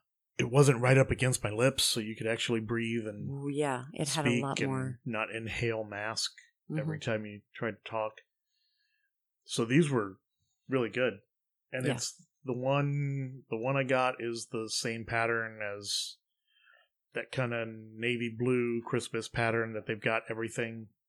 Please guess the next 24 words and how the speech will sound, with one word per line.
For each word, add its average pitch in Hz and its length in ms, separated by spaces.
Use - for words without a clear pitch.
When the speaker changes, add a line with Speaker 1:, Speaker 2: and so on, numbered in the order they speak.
Speaker 2:
Mm-hmm. 175 320
Speaker 1:
on 113 200
right 107 200
now. 110 320
And 107 100
then 110 120
the 107 100
other 113 200
one 107 340
was, 101 400
uh, 101 300
Speaker 2:
M-, 151 300
you 160 160
got 143 180
Mickey. 151 320
Speaker 1:
just, 143 200
yeah, 185 180
just 151 260
red 123 320
with 117 140
a 113 40
bunch 113 280
of 113 60
Mickeys 113 560